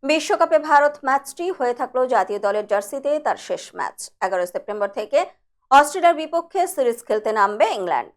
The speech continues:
তিনটি টি টোয়েন্টির পর হবে পাঁচ ম্যাচের ওয়ানডে সিরিজ। এই সিরিজের জন্য মঈনকে বিবেচনায় রাখেনি ইংল্যান্ড। এ কারণেই নাকি তার অবসরের সিদ্ধান্ত। এটাকে অবসরের উপযুক্ত সময় মনে করছেন তিনি।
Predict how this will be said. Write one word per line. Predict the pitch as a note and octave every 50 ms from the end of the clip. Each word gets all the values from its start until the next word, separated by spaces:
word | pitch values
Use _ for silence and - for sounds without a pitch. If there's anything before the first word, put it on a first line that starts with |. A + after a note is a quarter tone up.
| _
তিনটি | - G#3 G3+ G3 G3+ G3
টি | - G#3+ G#3
টোয়েন্টির | G#3 - G#3+ G3+ G3+ G#3 G#3+ G#3 - _
পর | - G#3 A#3 C#4+ E4 F4
হবে | - - C4 G#3 - G3+ F#3+ F#3 - _ -
পাঁচ | C4 C#4+ D4+ D4+ - -
ম্যাচের | G#3 F3+ D3+ - E3 -
ওয়ানডে | D#3+ D#3 D3+ - -
সিরিজ। | - - - - E2+ - - - _ _ _ _ _ _ _ _ _ -
এই | - E4 F#4+
সিরিজের | F#4 - G4+ G4 G#4+ G#4 F4+ C#4+ D#4+ E4+ - - - G#3+
জন্য | - C#4+ D4 D4+ D#4 E4
মঈনকে | D#4+ C#4+ A#3 A3+ A#3+ C4+ C#4 - C#4+ C#4+
বিবেচনায় | A#3 G3+ G3+ F#3+ G#3 G3+ - G#3 G3 F#3+
রাখেনি | F#3 F3 E3 - G3 A#3 B3+ -
ইংল্যান্ড। | - F3+ E3 C#3 A2 G2 - _ _ _
এ | - G3 F#3+ -
কারণেই | A3 A3 C4+ E4+ A4 A#4 A4
নাকি | A3+ F3 - - G#3
তার | - G3 E3 - - -
অবসরের | - A3+ B3 D#4+ E4 - - G3 D3 -
সিদ্ধান্ত। | - - - - _ - E3 - - - - - _ _ _
এটাকে | - B3 C4 F4+ F4+ - A#3 B3+ - - _ _ _ _ _ _ _
অবসরের | - C4 D4 E4+ G4+ - G#4+ G#4 G4+ E4+
উপযুক্ত | D#4 D4+ F4+ F4 F4+ F4 - -
সময় | - - - - F4 D#4+ D#4 E4+ F4 G4
মনে | F4+ C4 G3+ F3+
করছেন | - - - - - - G#4 B4
তিনি। | - - G3 E3 A#2+ -